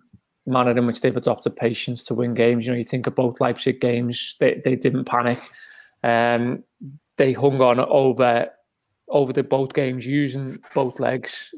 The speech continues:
to, to ensure they could win the game later. But then you've also, you know, you've got Arsenal, which we spoke about. We've got Wolves before that. This is a team now not conceding goals, which,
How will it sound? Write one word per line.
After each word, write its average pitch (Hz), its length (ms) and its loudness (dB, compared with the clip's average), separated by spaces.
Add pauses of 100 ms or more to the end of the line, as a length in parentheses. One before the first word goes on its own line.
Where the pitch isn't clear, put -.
to, 135 280 -6
to 139 160 -2
ensure 131 320 -2
they 123 100 0
could 127 140 -4
win 123 160 -2
the 127 80 -6
game 123 240 -2
later. 120 400 -2 (680)
But 175 140 2
then 160 160 4
you've 143 100 4
also, 139 460 4
you 147 80 4
know, 131 40 -4
you've 127 140 -4
got 131 160 2
Arsenal, 127 420 0
which 123 200 -8
we 127 60 -8
spoke - 300 -4
about. 120 360 -2
We've - 80 -8
got - 140 0
Wolves 131 260 0
before 127 400 -2
that. 127 240 2 (1120)
This 180 320 0
is 160 320 -4
a 165 60 -2
team 156 320 2
now 135 140 0
not 135 280 -4
conceding 127 760 -6 (260)
goals, 131 440 -2
which, - 400 -8